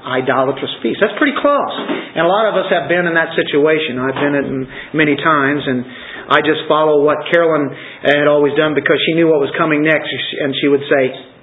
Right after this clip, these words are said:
"Stay seated," <laughs> or, "Don't, don't do whatever they're doing." You know, we didn't participate. Uh, that's just an example. But so they, they,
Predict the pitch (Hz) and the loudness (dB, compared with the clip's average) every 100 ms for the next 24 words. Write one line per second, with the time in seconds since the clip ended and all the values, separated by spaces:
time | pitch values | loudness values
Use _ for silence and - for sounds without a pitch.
0 | - - - 135 - 123 - - - - | -20 -10 0 0 0 -8 -10 -14 -4 -4
1 | - - - - - - - - - 147 | -2 -2 -2 -2 -12 -14 -12 -10 0 2
2 | 139 170 165 - - - - 156 147 147 | 2 0 -2 -10 -18 -10 -2 0 2 2
3 | 143 131 120 120 127 110 - 120 120 120 | 2 2 -2 -2 -4 -4 -8 -6 -4 -4
4 | 117 - - 131 - - - - - - | -4 -8 -6 -6 -6 -12 -16 -18 -20 -20
5 | - - - 139 131 170 170 156 160 151 | -20 -14 -2 0 2 0 0 0 -2 0
6 | 127 113 131 127 120 107 - - - - | -4 -2 -2 -2 -4 -8 -12 -18 -18 -10
7 | - 208 - - 202 - 180 180 - - | 0 2 2 -2 -4 0 2 2 0 -6
8 | 170 180 | 0 2